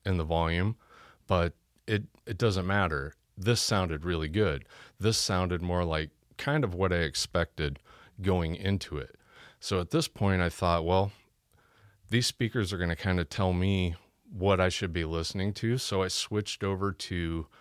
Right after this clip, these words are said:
two cellos. Um, I listened to a few tracks by them, and then I went to Sigur Rós, which is really kinda atmospheric and dramatic. And, and this is where my experience really changed for the positive.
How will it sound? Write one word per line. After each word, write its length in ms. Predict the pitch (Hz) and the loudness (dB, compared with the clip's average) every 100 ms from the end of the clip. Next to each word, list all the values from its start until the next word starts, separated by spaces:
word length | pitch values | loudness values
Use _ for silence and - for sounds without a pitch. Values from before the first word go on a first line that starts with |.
| - _ - | -20 _ -10
two 220 | - 131 - | -2 -2 -2
cellos. 760 | - 92 90 110 131 139 - _ - - - _ - | -2 0 2 2 0 -2 -8 _ -20 -20 -20 _ -6
Um, 520 | 87 87 85 85 82 | 0 0 0 -2 -2
I 60 | 92 | -2
listened 340 | 98 - 95 | -2 -4 -6
to 160 | - 95 | -4 -6
a 40 | |
few 220 | - 104 | -4 -6
tracks 400 | 92 - 87 85 | -4 -2 -2 -2
by 160 | - 82 | -2 0
them, 380 | 80 98 104 98 | 2 2 2 2
and 100 | 87 | 2
then 100 | 82 | 0
I 40 | |
went 260 | 82 90 - | 0 -2 -4
to 100 | 90 | -8
Sigur 400 | - - 82 76 | -4 -4 -4 -4
Rós, 560 | 80 104 117 107 - - - - - | 2 4 4 0 -6 -14 -20 -16 -6
which 220 | 110 - | -4 -2
is 160 | 104 | -2
really 300 | 113 120 107 | 0 2 0
kinda 320 | 92 107 98 - | 0 0 0 0
atmospheric 840 | 98 104 104 - - 90 98 98 92 | -2 -2 -4 -4 0 4 4 2 -2
and 160 | 82 | -6
dramatic. 800 | 78 78 82 82 92 95 98 - | -6 -4 0 2 4 4 2 0
And, 240 | 85 80 76 - - | -4 -4 -8 -14 -2
and 140 | 117 | 0
this 160 | 139 - | 0 0
is 140 | 107 | -4
where 280 | 104 104 101 | 0 2 2
my 160 | 95 92 | 2 -2
experience 580 | - - 107 98 90 | -4 -6 -2 -2 -2
really 220 | 98 92 78 | -4 -4 -4
changed 640 | - 104 95 95 87 - | -6 -4 -2 -2 -4 -14
for 220 | - - 85 | -10 -4 -4
the 100 | 76 | -4
positive. 720 | - 101 110 120 135 143 | -4 -2 -2 -2 -2 -2